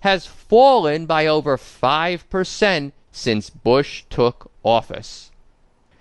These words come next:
The average American is going backwards economically under right-wing misrule. The wealth transfer from everyone else to the already rich is happening.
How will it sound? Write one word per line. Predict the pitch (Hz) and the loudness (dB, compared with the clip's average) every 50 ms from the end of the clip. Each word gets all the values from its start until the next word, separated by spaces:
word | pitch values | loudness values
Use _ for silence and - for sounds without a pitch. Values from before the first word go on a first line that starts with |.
| _ _ - | _ _ -4
The | 127 113 104 - - | -2 -2 -2 -4 -4
average | 104 123 156 185 185 202 208 185 - | -4 -2 -2 -2 -2 -4 -6 -4 -4
American | 214 202 208 226 226 220 202 151 - 120 113 | -2 0 2 2 2 0 -2 -4 -4 -4 -4
is | 117 113 107 | -4 -4 0
going | - 127 127 127 123 113 107 | 0 0 2 2 0 -2 -4
backwards | 95 - - 147 185 196 - - 143 117 107 101 | -4 -2 -2 -2 -2 -4 -6 -8 -10 -10 -6 -4
economically | 107 107 - - 107 104 101 98 101 101 101 98 - 110 110 110 107 - - _ _ - | -4 -4 -2 -2 -2 0 0 0 0 -2 -4 -4 -4 -4 -4 -4 -4 -8 -14 _ _ -6
under | - 120 117 107 110 104 98 | -4 -4 -2 -2 -2 -2 0
right-wing | 101 117 127 127 123 - - 143 160 160 131 110 107 101 98 | 0 0 0 0 -2 -6 -6 -4 -2 -2 -2 -2 -6 -6 -6
misrule. | 98 104 107 - - - 120 139 143 131 104 90 - 101 110 - - _ _ _ _ _ - - - - | -4 -4 -6 -6 -8 -4 0 2 2 2 2 0 -2 -6 -12 -18 -20 _ _ _ _ _ -20 -20 -14 -10
The | 110 95 | -10 -6
wealth | 92 101 113 139 151 156 - _ _ | -2 0 0 0 0 -2 -6 _ _
transfer | - 170 170 180 180 165 - - - 107 104 98 98 | -4 -2 0 0 0 -2 -6 -8 -6 -4 -4 -4 -4
from | - - 107 101 95 92 92 - - - | -4 -2 -2 -2 -2 -2 -6 -12 -8 -4
everyone | - 117 117 127 131 135 135 139 | -4 -2 0 0 0 0 0 0
else | 143 143 139 - | 0 -2 -4 -4
to | - 156 | -8 -6
the | 139 143 143 139 | -4 -2 0 0
already | 139 139 143 151 160 165 170 175 | 0 0 0 0 0 -2 -2 -4
rich | 180 202 202 185 175 - - - - - - _ | -2 0 0 -2 -2 -6 -10 -18 -20 -20 -10 _
is | - 143 151 139 - | -2 0 0 -2 -4
happening. | - - 120 135 156 - 143 127 120 110 104 95 92 87 - | -8 -4 -4 -4 -4 -4 -4 -6 -4 -4 -6 -6 -8 -14 -18